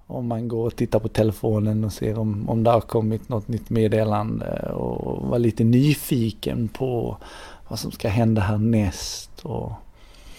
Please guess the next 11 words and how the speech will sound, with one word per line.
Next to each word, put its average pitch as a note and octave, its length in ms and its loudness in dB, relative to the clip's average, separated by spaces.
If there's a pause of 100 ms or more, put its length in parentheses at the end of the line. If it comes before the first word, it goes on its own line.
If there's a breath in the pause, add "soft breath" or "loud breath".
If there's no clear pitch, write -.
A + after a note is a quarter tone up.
(500 loud breath)
eh, - 260 -4
och B2+ 180 -4
fått - 280 -4
lov A#2 260 4
att B2 80 2
uppleva, A2+ 1040 2 (680 loud breath)
eh, G2+ 360 -4
en G2+ 140 0
första A2 540 2
kyss - 800 -2
och, - 420 -4